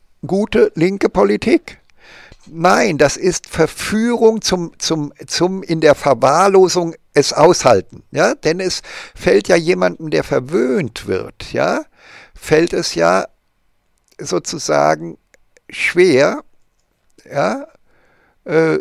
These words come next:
fällt es ja letztendlich schwer zu sagen, ich gehe in die Arbeit und verzichte auf Hartz vier. Denn es war ja total mühsam, dieses Hartz vier überhaupt zu bekommen. Ja, zwanzig, dra-, fünfzig Seiten Antragsformular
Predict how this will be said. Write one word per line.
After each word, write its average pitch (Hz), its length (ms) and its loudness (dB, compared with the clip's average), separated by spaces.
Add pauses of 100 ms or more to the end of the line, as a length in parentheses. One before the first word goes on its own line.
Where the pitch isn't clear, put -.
(100)
fällt 175 340 -4
es 160 180 -8
ja 156 160 -2
letztendlich 160 840 -6
schwer 175 580 0
zu 180 140 -8
sagen, 151 520 -4 (920)
ich - 180 -6
gehe 190 180 0
in 185 120 0
die 165 140 0
Arbeit 202 540 2 (580)
und 175 200 -2
verzichte 185 500 -2
auf 123 180 2
Hartz 110 280 0
vier. 104 340 -6 (680)
Denn 143 120 -4
es - 140 -4
war 180 120 2
ja 180 160 6
total 196 640 0
mühsam, 175 500 0
dieses 151 320 -4
Hartz 151 220 -2
vier 170 260 -2
überhaupt 139 400 2
zu 110 140 -12
bekommen. 123 580 0 (500)
Ja, 170 260 -2
zwanzig, 151 420 -4 (220)
dra-, - 200 -6
fünfzig - 600 -4
Seiten 151 440 0
Antragsformular 120 1300 0